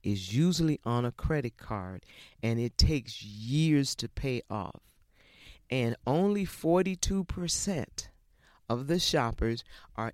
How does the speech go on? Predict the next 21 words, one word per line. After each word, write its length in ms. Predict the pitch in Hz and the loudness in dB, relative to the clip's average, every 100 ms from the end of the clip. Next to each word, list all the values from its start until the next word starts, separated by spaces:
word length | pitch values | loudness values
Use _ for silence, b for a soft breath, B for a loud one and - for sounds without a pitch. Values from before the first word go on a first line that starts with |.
| - | -6
able 420 | 131 147 147 147 | -4 -4 -4 -6
to 200 | 151 - | -6 -4
pay 340 | 120 - 147 143 - | 2 4 4 0 -2
off 320 | 120 139 - | -4 -4 -4
this 220 | 143 135 | -4 -6
credit 400 | - 151 120 131 | -8 -6 -6 -8
card 360 | - 139 120 127 | -8 -6 -6 -6
debt 340 | 127 113 - _ b b b | -6 -6 -8 _ b b b
from 200 | 120 117 | -10 -8
Thanksgiving 760 | - 135 143 - 151 135 135 127 | -6 -6 -6 -8 -6 -4 -6 -8
and 220 | 101 123 | -10 -10
Christmas 580 | - 160 139 120 110 - b b b | -8 -8 -8 -8 -10 -12 b b b
in 160 | 113 110 - | -8 -6 -8
three 320 | 123 147 135 | -6 -4 -4
months 360 | 131 117 104 - | -6 -6 -8 -10
or 80 | 98 | -8
less. 560 | 101 90 - - - - _ B B B B B - | -6 -8 -10 -18 -18 -20 _ B B B B B -10
According 560 | 110 - 175 190 196 | -8 0 0 2 -2
to 220 | 180 - 165 | 0 2 4
Magnify 800 | 151 156 151 147 - 147 139 | 4 4 2 -2 0 4 4
Money, 600 | 131 143 151 123 113 104 | 2 0 0 0 -2 -4